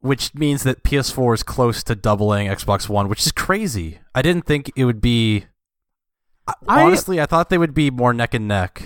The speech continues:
Speaker 2: Well,
Speaker 1: I didn't realize
Speaker 2: given
Speaker 1: the
Speaker 2: the
Speaker 1: P S four was
Speaker 2: damage
Speaker 1: doing
Speaker 2: control, I think what's hurt Xbox though the most, I mean, I think their, um, their marketing strategy for North America has been fine. You know, their damage control, I, you know, as much as, like, we see these numbers,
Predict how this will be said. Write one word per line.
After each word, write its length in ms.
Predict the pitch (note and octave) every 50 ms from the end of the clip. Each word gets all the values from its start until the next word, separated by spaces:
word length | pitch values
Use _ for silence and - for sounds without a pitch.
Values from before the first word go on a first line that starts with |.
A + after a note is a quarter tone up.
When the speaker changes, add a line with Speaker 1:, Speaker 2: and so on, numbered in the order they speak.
| -
Speaker 2:
Well, 120 | - G#3+ A3+
Speaker 1:
I 140 | B3+ C4 C4+
didn't 120 | C#4 C4
realize 260 | A2 A2 A2 G#2+ G#3
Speaker 2:
given 240 | - B3 C4 D#4 C#4+
Speaker 1:
the 60 | B3
Speaker 2:
the 60 | G3+
Speaker 1:
P 20 | F3
S 20 |
four 100 | D#3+ F3 F3
was 80 | F3+
Speaker 2:
damage 120 | F#3+ F#3 F3
Speaker 1:
doing 100 | G3 -
Speaker 2:
control, 280 | F#3 E3 - F3+ D#3+ -
I 140 | - G#3
think 260 | A3+ C#4 D4+ D4+ - -
what's 240 | B3+ B3 A#3+ -
hurt 340 | - - F#3+ G3 G3+ F#3+ - -
Xbox 520 | F#3 F3 - - - G3 F3+ E3 - -
though 160 | G3 F#3+ E3+
the 120 | D#3 D#3 D3
most, 360 | D3 D3 D3+ D3+ C#3+ - -
I 120 | - A3+
mean, 180 | A3+ A#3+ A#3+ A3+
I 180 | D3+ E3 F#3+
think 440 | G#3+ G#3 C4 C4 B3 B3 A#3 - -
their, 360 | - F#3 E3 D3 D3 D3+ C#3
um, 600 | F2 B2+ C#3 C3+ B2+ B2+ B2 A#2+ B2+ - - - - - -
their 180 | G#3+ F#3 E3+ C#3+
marketing 480 | C#3+ C3+ E3+ G#3 - G3 F3+ F3 E3
strategy 540 | D#3+ - - E3+ D#3+ D#3 E3 E3 E3 F3+ F#3+
for 200 | E3+ - - D3
North 240 | D3 C#3+ C#3+ D3 -
America 500 | E3 C#3+ C#3+ C#3 C#3 D#3 - F#3 F3 F3
has 140 | D#3 D3+ -
been 160 | - D3 C3
fine. 640 | - - - C3+ C#3 C3+ C3 C3+ C3 C3 C3+ D3 - - - - _ _ _ _ _ _ _ _ - -
You 80 | D#3+
know, 120 | E3 D#3+ D3+
their 120 | D3+ D3+
damage 380 | C#3 D#3+ D#3+ E3+ F3+ F#3 E3+ -
control, 320 | - F3+ D#3 - F3+ D#3
I, 160 | G2+ B2+ E3
you 260 | G3+ F#3+ - D#3 G#3+
know, 180 | G3 G3 G3 G3
as 280 | F#3 - C#3+ F3 E3+ D#3
much 240 | F#3 F3+ F#3 -
as, 160 | G3 F#3 E3 E3
like, 260 | E3 D3+ C#3+ C#3 - - - _ - - _ _ _ _ _ _ _ _
we 260 | - G3+ F3 D#3+ E3 C#3
see 240 | - - F3 E3+
these 220 | E3 E3+ D#3+ C3+ B2
numbers, 500 | D3 C#3 C3+ C#3+ D#3 D#3+ E3 E3+ D#3+